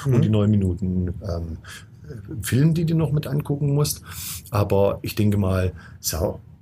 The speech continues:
Speaker 2: eine knappe halbe Stunde bist du auf jeden
Speaker 1: Okay.
Speaker 2: Fall beschäftigt.
Speaker 1: Jetzt habt ihr in Holzgerling euch was überlegt, dass wenn einer zum Impfen kommt, dann soll er nach fünf Minuten wieder draußen sein und dann kann er im Freien warten.
Speaker 2: Genau. Das war unser Gedanke. Wie könnten wir sowas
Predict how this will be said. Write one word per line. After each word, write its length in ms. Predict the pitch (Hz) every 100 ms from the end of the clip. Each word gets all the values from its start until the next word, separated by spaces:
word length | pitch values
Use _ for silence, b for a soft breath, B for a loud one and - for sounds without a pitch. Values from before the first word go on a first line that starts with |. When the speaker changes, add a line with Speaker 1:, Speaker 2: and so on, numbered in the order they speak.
| -
Speaker 2:
eine 140 | 123
knappe 340 | - 120 123
halbe 220 | 120 120 107
Stunde 260 | 98 90
bist 140 | 147 185
du 40 |
auf 100 | 156
jeden 160 | 110 123
Speaker 1:
Okay. 160 | 92
Speaker 2:
Fall 80 | 104
beschäftigt. 480 | 98 - - - -
Speaker 1:
Jetzt 120 | 123
habt 180 | 131 -
ihr 160 | 147 180
in 100 | 170
Holzgerling 460 | 160 - 147 170
euch 160 | 165 156
was 120 | 143
überlegt, 680 | 143 127 123 175 233 - -
dass 160 | 139 120
wenn 140 | 139
einer 180 | 131 135
zum 160 | 135 143
Impfen 300 | 143 147 135
kommt, 520 | 143 190 214 - - - - -
dann 160 | 139
soll 120 | 135 139
er 40 |
nach 140 | 135
fünf 240 | - 151 151
Minuten 260 | 135 135
wieder 140 | 135 131
draußen 340 | 117 123 143
sein 220 | 127 127
und 100 | 127
dann 160 | 117 120
kann 160 | 120 120
er 220 | 120 123 - - 143
im 140 | 147
Freien 460 | - 113 117 123 110
warten. 360 | 107 127 110 - - - -
Speaker 2:
Genau. 320 | 240 131 - - B B B B B - -
Das 140 | 123
war 140 | 185
unser 160 | 156 160
Gedanke. 420 | 156 107 92 87
Wie 100 | 107
könnten 280 | 135 208 185
wir 100 | 143
sowas 480 | 127 170 180 -